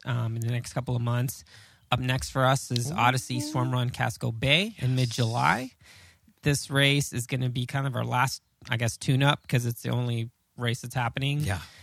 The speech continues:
Speaker 1: Um, I guess the next week is that little tiny Folsom Swim Run, which
Speaker 2: There
Speaker 1: I
Speaker 2: is
Speaker 1: think we gotta d-, go do.
Speaker 2: There is the Folsom Swim Run.
Speaker 1: Just do a couple.
Speaker 2: For you Northern California people, I know, uh, team, I always mess this up, P B and J and Bananas?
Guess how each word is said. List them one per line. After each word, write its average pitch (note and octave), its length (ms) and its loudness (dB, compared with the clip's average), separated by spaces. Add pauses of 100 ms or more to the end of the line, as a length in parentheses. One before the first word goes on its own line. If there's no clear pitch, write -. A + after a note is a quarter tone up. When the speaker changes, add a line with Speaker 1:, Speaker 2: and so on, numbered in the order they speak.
(140)
Speaker 1:
Um, B2 400 4
I B2+ 100 2
guess D#3+ 160 2
the D#3+ 60 -4
next C#3+ 240 -2
week C#3+ 160 -2
is B2+ 100 0
that B2+ 180 0
little B2 180 0
tiny B2 260 0
Folsom B2 420 -4
Swim D3 220 -2
Run, E3 140 2
which C#3+ 100 2
Speaker 2:
There A#2 120 4
Speaker 1:
I B2 60 4
Speaker 2:
is D3 60 6
Speaker 1:
think D#3+ 140 2
we C#3 80 0
gotta B2 240 2
d-, A#2+ 100 -6
go A#2+ 180 -2
do. B2 420 -2
Speaker 2:
There A#2 200 4
is D#3+ 180 0
the E3+ 80 -2
Folsom D#3 400 0
Swim E3 300 -2
Run. A#2+ 360 0
Speaker 1:
Just - 200 -8
do B2 100 0
a A#2+ 60 -2
couple. C3 220 0
Speaker 2:
For A#2+ 60 4
you B2+ 140 -2
Northern C3+ 380 0
California C#3 520 -2
people, C3 360 -2
I A#2 100 0
know, B2 760 2
uh, A2+ 440 0 (360)
team, C#3 720 0 (800)
I G#2 60 0
always C3 200 0
mess C#3 200 0
this - 180 0
up, A#2+ 220 0
P D3+ 160 2
B C#3+ 280 2
and B2+ 140 2
J C3 180 6
and B2+ 100 2
Bananas? C3 600 0